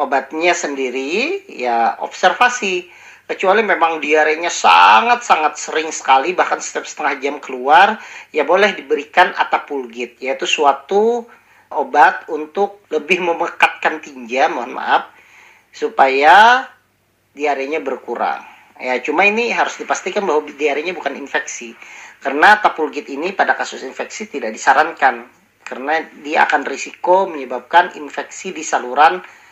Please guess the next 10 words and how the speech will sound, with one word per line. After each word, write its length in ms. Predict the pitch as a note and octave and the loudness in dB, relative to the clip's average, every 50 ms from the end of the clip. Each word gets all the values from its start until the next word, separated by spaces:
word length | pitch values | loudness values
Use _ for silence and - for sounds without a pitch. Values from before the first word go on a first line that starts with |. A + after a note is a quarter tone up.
| _ _ _ _ _ - | _ _ _ _ _ -10
pencernaan 640 | D3+ C#3 - - C3+ B2 B2 C3 - - E3 E3+ E3 | -10 -8 -6 -6 -6 -2 -2 -2 2 2 0 0 0
yang 160 | D#3 C#3 C3 | -4 -6 -2
mak-, 320 | C3+ C3+ C3 - - - | 0 0 0 0 -2 -12
malah 320 | - - C#3 C#3+ C#3+ - D3 | -6 -2 -2 0 0 -2 -4
lebih 240 | C3+ B2 B2+ B2 A#2+ | -8 -8 -10 -10 -10
berbahaya 560 | B2+ A#2 A#2 B2 - B2+ A#2+ A2+ G#2+ G#2+ - | -10 -8 -4 -4 -2 -2 -2 -4 -6 -8 -8
kalau 160 | - A2+ A2+ | -10 -10 -10
diberikan 400 | A2+ A2+ A2+ A#2 A2+ - B2 A#2 A2+ A2 | -10 -12 -16 -16 -12 -12 -10 -8 -8 -10
Attapulgite 560 | - - A2+ - A#2+ A2+ G#2 - A#2+ A2 - | -8 -10 -12 -12 -12 -14 -12 -14 -14 -12 -12
tersebut. 400 | A2 - - - - - - | -14 -14 -14 -16 -18 -20 -20